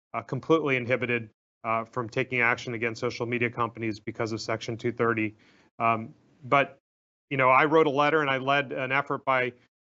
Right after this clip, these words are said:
uh, state attorneys general to ask Facebook to do more. And this was not recently. This was last summer because we saw them,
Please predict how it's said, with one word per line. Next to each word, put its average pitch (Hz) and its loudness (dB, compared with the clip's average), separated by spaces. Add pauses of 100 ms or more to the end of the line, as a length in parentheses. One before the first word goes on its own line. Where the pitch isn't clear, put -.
(160)
uh, 120 -6
state 139 0
attorneys 139 -4
general 139 0
to - -6
ask 139 0
Facebook 139 -2
to 139 -6
do 131 -4
more. 131 0
And 107 -12
this 143 -2
was 175 2
not 175 4
recently. 123 -2
This 127 -6
was 147 -2
last 147 4
summer 156 2
because 113 -8
we 123 -6
saw 139 4
them, 131 0